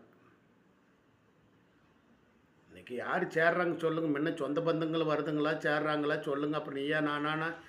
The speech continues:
ஈகோ போட்டுட்டு, "நீ வரல, நான் வரல, அன்னைக்கு நீ வந்தியா, அன்னைக்கு நான் வந்தேனே" அப்படின்ற மாதிரி இன்னைக்கு போயிட்டு இருக்குதுங்க. அதனால கல்யாணம் சண்டையில தாங்க ஆகுதுங்க, சண்டையில தான் இருக்குது. அதனால கல்யாணத்துல மாலை மாத்துறது, சடங்கு பண்றது,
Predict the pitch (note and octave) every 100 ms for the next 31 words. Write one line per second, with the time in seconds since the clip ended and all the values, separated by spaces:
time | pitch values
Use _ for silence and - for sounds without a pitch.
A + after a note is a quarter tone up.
0 | - - - D3+ D#3+ E3 D#3 D3+ D3 E3
1 | D#3+ D#3 D3 D3 D#3 C#3+ D3 D3 D#3 C#3+
2 | D3+ D3+ D3+ D3+ D3 D#3+ D3 D3 D#3+ D3
3 | D3 D3 D3 D3+ B2+ - - - - -
4 | C#3+ D3 D#3 D3 C#3+ E3 D#3+ D3+ B2 C#3+
5 | D3+ D3 - C#3 C3 - - - _ _
6 | _ _ _ _ - _ - G2+ B2 D#3+
7 | D#3+ C3+ D3+ D#3+ D#3 C#3 C#3+ D#3 D3 D3+
8 | D#3+ C#3 D3 D3 C#3+ C#3 A#2+ A#2+ C#3+ C#3+
9 | D3+ D3 - A2 - - - - - _
10 | - G2+ B2+ D3+ D#3+ C#3 - - - -
11 | - _ _ _ - B2 D3+ - D#3+ D3+
12 | D3+ D3+ D3+ D3+ D3+ C#3 D#3+ D#3 D3 D3+
13 | D3+ D3 C#3+ C#3+ E3 D#3